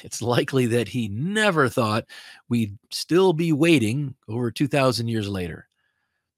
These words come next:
But there is still meaning in his words. I'm sure that's why the early church, following his death, continued to share this message, and,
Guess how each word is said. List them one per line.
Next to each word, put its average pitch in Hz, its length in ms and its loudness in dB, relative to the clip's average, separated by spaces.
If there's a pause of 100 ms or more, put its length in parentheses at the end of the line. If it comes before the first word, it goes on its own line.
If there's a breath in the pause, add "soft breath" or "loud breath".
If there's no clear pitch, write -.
(640)
But 135 140 -2
there 190 160 0
is 143 140 -2
still 170 360 -2
meaning 135 540 -4
in 117 100 -4
his 104 260 -6
words. - 480 -10 (1040)
I'm 110 260 -6
sure 127 220 -2
that's 120 280 -4
why 120 340 4
the 120 160 2
early 113 240 -2
church, 120 420 -2
following 113 440 -2
his 101 200 -8
death, 107 400 -6 (180)
continued 123 640 -6
to 98 60 -6
share 98 300 -2
this 90 220 -6
message, 101 400 -4
and, 120 120 -6